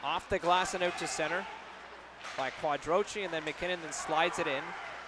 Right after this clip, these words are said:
Again, more cat and mouse. McKinnon at center, gets the loose puck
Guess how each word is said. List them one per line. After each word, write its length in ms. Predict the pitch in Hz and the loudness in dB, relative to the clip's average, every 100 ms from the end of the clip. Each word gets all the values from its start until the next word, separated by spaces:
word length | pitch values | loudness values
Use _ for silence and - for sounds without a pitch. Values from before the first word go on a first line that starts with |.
| - - - - - - - - - - - - | -8 -4 -4 -4 -6 -8 -10 -10 -12 -14 -12 -2
Again, 180 | 143 143 | 0 2
more 140 | 165 | 0
cat 260 | - 175 175 | 4 4 4
and 100 | 185 | 4
mouse. 320 | 185 135 - 135 | 2 2 -4 -10
McKinnon 340 | 131 170 185 | -6 -4 -2
at 120 | 180 | -2
center, 300 | - 190 147 - | 0 0 0 -2
gets 200 | 151 - | -4 0
the 80 | 180 | 2
loose 240 | 180 190 | 2 0
puck 240 | - 170 | 2 0